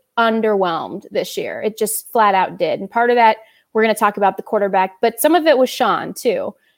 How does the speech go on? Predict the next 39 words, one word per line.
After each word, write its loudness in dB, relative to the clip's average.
And 0
so, 4
you -4
know, 0
in 4
terms -4
of -2
rhythm, 2
play -4
calling, 0
things -4
like -2
that, 0
y-, -6
you -6
wanna -2
make -4
su-, -16
he -4
wants -4
to -10
make -6
sure -6
he's -4
really 0
granular. -4
He -4
gave -2
Staley 4
a 2
ton -6
of -2
autonomy -4
over 2
what 0
happened -4
on -2
defense, -6
but 2